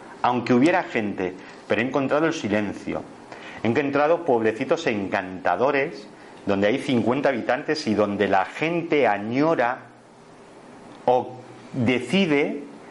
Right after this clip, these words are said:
vivir y están deseando que no les llegue toda la locura que tenemos aquí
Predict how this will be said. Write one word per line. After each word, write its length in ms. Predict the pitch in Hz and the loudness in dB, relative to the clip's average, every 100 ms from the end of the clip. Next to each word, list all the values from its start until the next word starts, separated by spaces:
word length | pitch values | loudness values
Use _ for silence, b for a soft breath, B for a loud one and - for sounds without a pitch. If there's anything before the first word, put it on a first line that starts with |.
| B - | B -2
vivir 580 | 107 117 156 185 - - - - - - - | 2 4 4 2 -4 -12 -16 -18 -18 -20 0
y 140 | 123 | 2
están 300 | 120 - 156 | 2 0 0
deseando 540 | 170 165 170 165 180 175 | 2 2 2 4 2 2
que 140 | 131 | 0
no 120 | 127 | 2
les 240 | 165 160 143 | 2 2 2
llegue 280 | 170 151 135 | 2 2 2
toda 240 | 139 135 | 4 4
la 80 | 123 | 4
locura 480 | 110 - 143 139 101 | 2 0 2 2 0
que 80 | 104 | -2
tenemos 460 | 104 113 117 - | 0 0 0 -2
aquí 400 | 101 123 117 117 | -6 -4 -4 -6